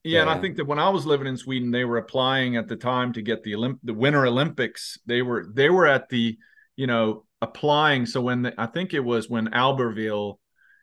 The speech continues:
Speaker 1: won it, Falun was competing to get the Winter Olympics, which is,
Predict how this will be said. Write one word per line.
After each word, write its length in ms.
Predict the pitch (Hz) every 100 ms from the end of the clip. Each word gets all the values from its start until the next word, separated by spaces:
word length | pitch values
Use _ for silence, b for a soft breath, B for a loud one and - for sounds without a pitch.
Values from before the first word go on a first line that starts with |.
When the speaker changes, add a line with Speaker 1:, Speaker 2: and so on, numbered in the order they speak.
| b _ _
Speaker 1:
won 540 | - 131 117 120 120 113
it, 320 | 104 - - _ _ - - 135
Falun 380 | 131 127 120
was 120 | 107 -
competing 840 | 117 110 123 131 113 104 101 98 -
to 100 | 117
get 360 | 101 110 104 - _ _ -
the 80 | 110
Winter 320 | 127 127 113
Olympics, 580 | 104 117 - 87 - 113
which 160 | 110
is, 220 | 107 -